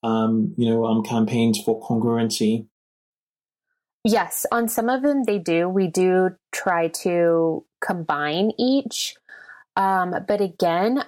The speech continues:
Speaker 2: I feel like S M S and email are their own separate platform and s-, own separate entity. And so email and S M S is definitely, again, quick, and, but email is also slow too. So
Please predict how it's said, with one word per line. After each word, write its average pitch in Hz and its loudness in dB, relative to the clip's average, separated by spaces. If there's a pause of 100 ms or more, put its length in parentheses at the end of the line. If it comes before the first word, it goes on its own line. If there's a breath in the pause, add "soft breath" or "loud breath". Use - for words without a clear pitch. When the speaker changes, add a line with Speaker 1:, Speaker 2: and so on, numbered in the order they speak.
Speaker 2:
I 196 0
feel 190 0
like 196 0
S 175 -2
M 220 0
S 180 -2
and 180 -4 (100)
email 190 0
are 175 -2
their 170 0
own 170 -2
separate 170 -2
platform 175 -4
and 165 -4
s-, - -8
own 170 -2
separate 170 -2
entity. 202 0
And 170 -4
so 165 2 (1120 loud breath)
email 214 2
and 185 -2
S - -4
M 180 0
S 170 -2
is 175 -2
definitely, 170 -2
again, 165 -2
quick, - -4
and, 160 -2
but 170 -4
email 165 0
is 156 -2
also 156 -2
slow 160 0
too. 160 0
So 165 0